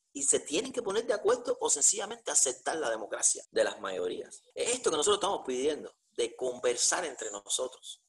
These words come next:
y de proponer diálogo y de pensar democráticamente. No puede haber democracia si la única forma de comprar algo es haciendo doce horas de cola todos los días, Eloy. Eso no lo inventamos nosotros, lo inventaron los griegos.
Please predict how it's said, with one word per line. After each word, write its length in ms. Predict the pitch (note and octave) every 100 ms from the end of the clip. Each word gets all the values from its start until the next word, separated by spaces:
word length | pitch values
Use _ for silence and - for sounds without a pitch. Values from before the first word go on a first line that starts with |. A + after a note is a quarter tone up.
| -
y 100 | A#2+
de 140 | A#2+
proponer 580 | A#2 A#2 A2 G#2 C3+ -
diálogo 500 | G#2+ B2 A2+ F2+ - _ - _
y 160 | C3+
de 140 | C3 C3
pensar 680 | C3 B2+ - - E3+ D3 -
democráticamente. 1080 | A#2 A2 B2 B2+ B2+ A2 B2 C#3 - - _
No 260 | A#2+ E3 -
puede 260 | E3 F3
haber 180 | C3+ D#3
democracia 600 | D#3 C3 C3 D3+ - C3
si 360 | - B2 A#2+ - -
la 120 | A#2
única 260 | D3 D3 B2+
forma 360 | D3 D3 B2+
de 80 | A#2+
comprar 400 | A2 G#2+ B2 C3
algo 280 | C#3 - B2
es 40 |
haciendo 380 | A#2+ - C3 B2+
doce 280 | B2+ C#3+ B2+
horas 240 | C3 C3
de 120 | B2
cola 240 | A2+ B2+ A#2
todos 160 | A#2+
los 120 | A2+ A2
días, 220 | B2+ G#2
Eloy. 160 | B2 - _ _
Eso 180 | - C3
no 100 | C#3
lo 120 | C#3+
inventamos 420 | C#3+ B2 A2+ B2+ C3+
nosotros, 300 | A#2 D3 C3+
lo 40 |
inventaron 360 | A2 G#2 B2 C3+
los 160 | A2
griegos. 360 | G#2+ B2 F3